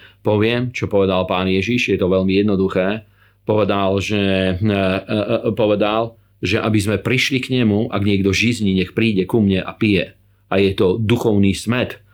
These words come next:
duchovný hlad a duchovný smäd, ktorý je v našom srdci po skúsenosti s Bohom, ktorý nás privádza k tomu, aby sme prijali Svätého Ducha. Na druhú stranu, Pán Ježiš povedal,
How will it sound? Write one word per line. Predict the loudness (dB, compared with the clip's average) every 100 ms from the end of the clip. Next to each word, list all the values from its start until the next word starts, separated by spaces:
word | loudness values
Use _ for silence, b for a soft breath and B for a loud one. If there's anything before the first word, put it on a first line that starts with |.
| b -2
duchovný | 0 2 2 0
hlad | 0 -2 -4 -6
a | -4
duchovný | -2 0 0 0
smäd, | -2 -6 -4
ktorý | -2 0
je | 2 2 0
v |
našom | -2 -2 -4
srdci | -2 -6 -4 -4 -4 B B B
po | -4
skúsenosti | -4 -2 -2 0 -2 -2 -2
s | -2
Bohom, | 0 0 0 0
ktorý | 0 0
nás | 0 -4
privádza | -2 0 0 -2 -4
k | -2
tomu, | 0 0
aby | 0
sme | -2 -2
prijali | 0 0 0
Svätého | -2 -4 -2 0 0 -2
Ducha. | -2 -4 -4 -12 B B B B
Na | -4
druhú | -2 0 -2
stranu, | -2 -2 0 -2 -4
Pán | -4 -4 -2
Ježiš | -2 -2 -4 -2
povedal, | 0 0 0 -2 -4